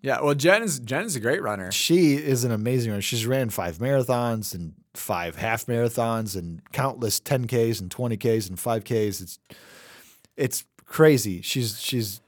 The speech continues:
Speaker 2: lost track of the amount of races she's done. I mean, just this last summer, she did two big races. She did the Crim in Flint.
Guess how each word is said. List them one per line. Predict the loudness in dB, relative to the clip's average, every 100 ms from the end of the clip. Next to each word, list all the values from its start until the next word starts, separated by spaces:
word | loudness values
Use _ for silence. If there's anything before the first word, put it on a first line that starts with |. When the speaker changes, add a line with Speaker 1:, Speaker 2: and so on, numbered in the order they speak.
| 4
Speaker 2:
lost | 6 6 4
track | 4 6 4
of | 0
the |
amount | 0 0 2
of |
races | 2 2 -2 -6
she's | -6 -4 -4 -2
done. | -4 -4 -4 -4
I |
mean, | -4
just | 0 0 0 -2
this | 0 0 -4 _ _ _ -4
last | -2 0 -2 -6 -4
summer, | -2 -2 -2
she | -4
did | -6 -6
two | -2 0 0 -4 _ -18 -8 0
big | 0 0
races. | -2 -2 -4 -4
She | -4 -4
did | -4
the | -4
Crim | -2 0 0
in | -4
Flint. | -6 -6 -6